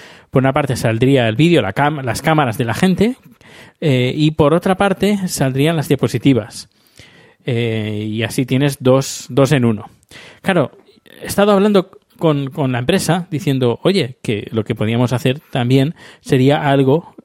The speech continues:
eh, utilizando nuestra tecnología que ya funciona, ya existe y es universal y que, que puedes usar un montón de aparatos, pues ¿por qué no hacer algo parecido, eh, de lo que tienen los de Blab, pero, em, pero hacemos bien,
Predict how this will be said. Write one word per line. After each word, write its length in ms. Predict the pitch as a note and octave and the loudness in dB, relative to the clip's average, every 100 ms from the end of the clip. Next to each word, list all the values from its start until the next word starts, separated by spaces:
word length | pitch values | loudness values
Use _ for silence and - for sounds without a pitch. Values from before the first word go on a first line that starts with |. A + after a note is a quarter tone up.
| - | -6
eh, 100 | B2 | -2
utilizando 600 | A#2 C3 A#2 D3+ E3 A2+ | 0 0 0 0 0 0
nuestra 280 | A#2 A2 A2+ | -2 -2 -4
tecnología 560 | B2 A#2+ G#2 E3 D#3+ | -2 -2 0 2 2
que 160 | A2 G2+ | 0 -6
ya 240 | A2 C3 | -6 -6
funciona, 460 | A#2+ A#2+ - D#3 A#2 | -2 -4 0 0 0
ya 100 | G2 | -4
existe 480 | A#2 - E3 - A2+ - - - _ | -8 -2 -2 -2 -6 -6 -20 -20 _
y 280 | C#3+ B2 A#2+ | 0 2 2
es 200 | A#2 - | 0 -2
universal 640 | A#2+ A#2+ G#2+ - E3+ D3 | 0 0 0 0 0 0
y 40 | |
que, 240 | G#2+ G#2 G#2 | -4 -6 -6
que 120 | - | -8
puedes 320 | G2+ B2 C3 | -2 0 0
usar 360 | A#2 C#3 C#3 B2+ | 0 0 0 0
un 140 | C#3 A#2+ | -4 -2
montón 320 | A2+ - B2+ | 0 0 0
de 60 | |
aparatos, 500 | B2+ C3 D3+ D3+ E3 - - - - | 0 0 2 0 -2 -10 -20 -20 -8
pues 180 | C#3+ C#3+ | 0 0
¿por 160 | - B2 | 0 -2
qué 220 | D3 C#3+ | 0 0
no 140 | D3+ | 0
hacer 300 | D3 B2+ D3 C#3+ | 0 0 -2 0
algo 420 | D#3 D#3 B2 G2+ | 0 0 0 -6
parecido, 760 | - A#2+ A2+ - E3+ B2 G2 - - - _ | -4 -2 -2 0 2 2 -2 -10 -20 -20 _
eh, 880 | D#3 B2 A#2 A2+ A2+ A2+ A2+ A2 A2 G2+ D3+ - | 0 2 2 0 0 -2 -2 -4 -6 -10 -14 -6
de 140 | B2 A#2 | -2 0
lo 160 | A#2 | 0
que 140 | - A#2 | -2 -2
tienen 480 | C3+ D3 C#3 C3 | 2 2 2 0
los 200 | B2+ B2 | 2 0
de 460 | A#2+ B2+ B2+ B2+ B2+ | 2 2 2 2 0
Blab, 260 | B2+ F3 G#3 - - - - - | 0 0 -2 -14 -20 -20 -20 -6
pero, 420 | - C#3 B2 A#2+ - | 0 2 2 0 -4
em, 380 | B2+ A#2+ B2 D#3+ | -8 -8 -10 -6
pero 180 | A#2+ G#2 | -4 -4
hacemos 340 | - A#2+ C3 | -2 0 2
bien, 260 | C3 C3+ | 2 0